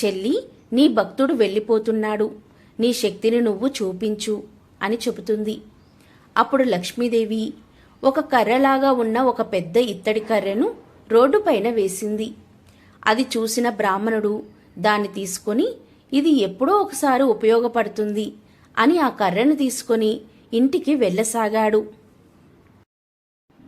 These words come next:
అతనికి తెలియని విషయమేంటంటే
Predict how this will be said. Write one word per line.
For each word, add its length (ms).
అతనికి 380
తెలియని 460
విషయమేంటంటే 1040